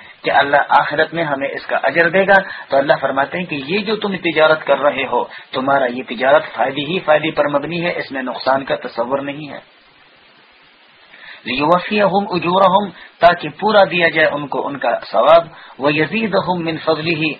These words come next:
اور کچھ بڑھ کر دیا جائے ان کو اللہ کے فضل سے، "إِنَّهُ غَفُورٌ شَكُورٌ"، بے شک وہ بخشنے والا بڑا قدردان ہے۔ ایک اللہ کے راستے میں خرچ کرنے والا یہ سوچ بھی نہ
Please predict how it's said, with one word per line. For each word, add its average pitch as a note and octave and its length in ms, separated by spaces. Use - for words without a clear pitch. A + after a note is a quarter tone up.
اور D3+ 240
کچھ E3+ 260
بڑھ G3 300
کر F#3 140
دیا D#3 260
جائے C#3+ 180
ان C#3 180
کو C3+ 140
اللہ C3+ 300
کے B2 80
فضل D3 320
سے، D#3 200
"إِنَّهُ A#2+ 380
غَفُورٌ A#2 460
شَكُورٌ"، E3 360
بے B2 100
شک - 220
وہ A#2+ 80
بخشنے B2+ 420
والا C3 160
بڑا C3+ 260
قدردان A2 520
ہے۔ - 200
ایک D#3+ 360
اللہ D3+ 380
کے C3+ 100
راستے C#3+ 340
میں C#3+ 100
خرچ D3+ 300
کرنے D3 240
والا E3 320
یہ E3 180
سوچ F#3+ 480
بھی F#3+ 140
نہ F#3+ 100